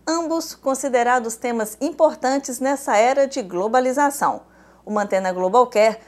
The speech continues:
fica localizado no número cento e nove da Monroe Street, no segundo andar, no coração do bairro do Boynton Bound, em Newark, New Jersey. Matrículas e informações sobre os cursos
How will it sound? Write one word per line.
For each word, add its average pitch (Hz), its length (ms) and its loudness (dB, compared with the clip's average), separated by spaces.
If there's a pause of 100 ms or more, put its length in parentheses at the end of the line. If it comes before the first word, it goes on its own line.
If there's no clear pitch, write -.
(120)
fica 240 260 -2
localizado 247 760 2
no 247 140 0
número 262 340 2
cento 320 340 -6
e 302 60 -2
nove 247 400 0
da 254 180 0
Monroe 339 560 -2
Street, 269 540 -6
no 262 120 -4
segundo 262 440 -2
andar, 285 420 2 (260)
no 262 100 0
coração 302 640 0
do 254 120 0
bairro 262 380 0
do 226 100 -6
Boynton 330 400 -2
Bound, 277 420 0
em 330 160 -6
Newark, 190 420 0
New 226 160 -2
Jersey. 175 500 -2 (420)
Matrículas 320 760 0
e 240 160 -2
informações 302 800 -2
sobre 202 240 -4
os 247 100 -4
cursos 226 500 -2